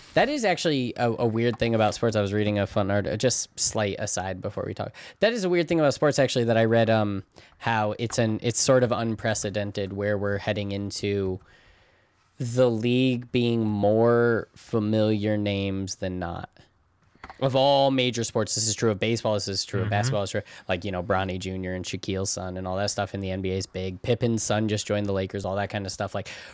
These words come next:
Speaker 1: we're, we're heading into the era of sports.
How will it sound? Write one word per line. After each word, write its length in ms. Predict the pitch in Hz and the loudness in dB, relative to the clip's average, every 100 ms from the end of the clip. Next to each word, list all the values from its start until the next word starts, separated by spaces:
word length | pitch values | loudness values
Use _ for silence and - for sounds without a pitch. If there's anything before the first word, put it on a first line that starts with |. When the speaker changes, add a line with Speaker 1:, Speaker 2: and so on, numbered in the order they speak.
| - | 0
Speaker 1:
we're, 180 | 143 147 | 2 4
we're 340 | 127 127 123 | 4 6 6
heading 380 | 110 165 175 175 | 4 0 0 0
into 300 | 156 147 143 | 0 -2 -2
the 180 | 117 110 | -2 0
era 460 | 113 113 110 101 - | 2 4 4 2 2
of 600 | 104 101 98 95 92 - _ _ | 0 2 0 0 -4 -12 _ _
sports. 800 | - - - 117 117 110 - - | -6 -6 0 2 4 2 0 -4